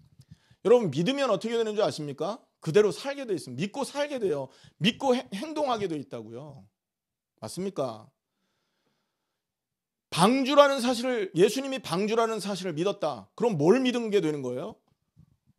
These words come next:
모든 홍수에서 나는 건짐을 받게 되는구나 하는 것을 믿는 거예요. 여러분, 죽음의 물결이 홍-, 송-, 그 방주 밖에서 얼마나 넘실거리겠습니까? 얼마나 출렁대겠습니까?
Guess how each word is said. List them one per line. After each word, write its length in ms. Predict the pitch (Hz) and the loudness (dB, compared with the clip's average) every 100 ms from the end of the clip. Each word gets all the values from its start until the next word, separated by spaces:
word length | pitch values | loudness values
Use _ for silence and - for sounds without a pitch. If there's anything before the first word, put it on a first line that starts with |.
| - - - - _ _ _ - | -20 -20 -20 -20 _ _ _ -2
모든 420 | 160 208 226 233 | 2 2 2 0
홍수에서 800 | 277 294 254 220 185 214 226 - _ _ _ | -2 -6 -2 -2 0 -4 -6 -14 _ _ _
나는 500 | 139 151 196 277 - _ _ _ _ - | 2 4 6 2 -2 _ _ _ _ -8
건짐을 460 | 147 170 185 208 | -4 -2 -2 -4
받게 400 | - - - 247 | -6 -10 -10 -6
되는구나 520 | 208 180 180 170 220 240 | -2 0 -2 -2 0 2
하는 220 | 233 220 | 0 -2
것을 240 | 202 196 | -4 -4
믿는 280 | 156 143 165 | -4 -4 -4
거예요. 540 | 135 120 156 170 101 _ _ _ _ _ _ _ _ _ _ _ _ _ _ _ - _ | -4 -6 -10 -12 -16 _ _ _ _ _ _ _ _ _ _ _ _ _ _ _ -20 _
여러분, 280 | 190 262 247 | 2 2 0
죽음의 400 | - 175 262 262 | 0 0 2 2
물결이 420 | 233 196 233 226 | 2 4 6 6
홍-, 300 | 226 277 294 | 6 0 -6
송-, 360 | 233 214 262 262 _ | -10 -8 -8 -10 _
그 180 | 202 190 | -6 -6
방주 360 | - 180 214 | -2 -2 -2
밖에서 360 | 185 180 208 180 | -4 -4 -4 0
얼마나 580 | 160 247 311 277 254 220 | 0 0 -2 -2 -2 -2
넘실거리겠습니까? 960 | 151 185 202 175 180 175 156 135 - 131 | -2 -2 -4 -4 -4 -4 -6 -12 -10 -6
얼마나 500 | 135 233 285 269 233 | -2 0 0 -2 -2
출렁대겠습니까? 1120 | - 247 226 185 180 170 160 156 131 127 | -6 -6 -4 -4 -4 -8 -12 -12 -14 -14